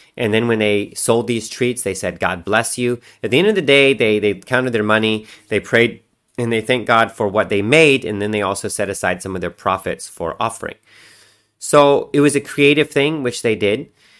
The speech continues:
but they gave honor to God, and they used their creativity in a positive way from start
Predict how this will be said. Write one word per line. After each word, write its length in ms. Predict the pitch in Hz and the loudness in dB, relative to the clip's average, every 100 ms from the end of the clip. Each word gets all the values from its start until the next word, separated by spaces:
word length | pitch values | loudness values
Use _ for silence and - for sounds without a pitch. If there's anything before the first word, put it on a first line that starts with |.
| _ _ _ _ _ _ _ | _ _ _ _ _ _ _
but 120 | 135 | 0
they 100 | 135 | 2
gave 420 | 127 135 143 131 - _ - | 4 4 4 0 -10 _ -8
honor 640 | 120 190 165 117 117 131 _ - | -2 2 4 4 2 -2 _ -20
to 100 | - | -2
God, 300 | 175 156 - | 0 0 -2
and 120 | 127 | 0
they 80 | 113 | 0
used 400 | 113 110 196 208 | 0 0 -2 0
their 120 | 160 | -2
creativity 880 | - - 120 117 - 113 113 110 107 | -4 -4 -4 -4 -4 -6 -4 -4 -6
in 240 | 110 110 107 | -6 -6 -4
a 320 | 110 101 98 - | -4 -2 -4 -6
positive 600 | - 117 123 117 117 95 | -12 -6 -6 -4 -8 -6
way 360 | 90 87 85 _ _ _ | -4 -4 -8 _ _ _
from 280 | - 104 95 | -6 -4 -4
start 480 | - 87 80 - | -6 -2 -2 -4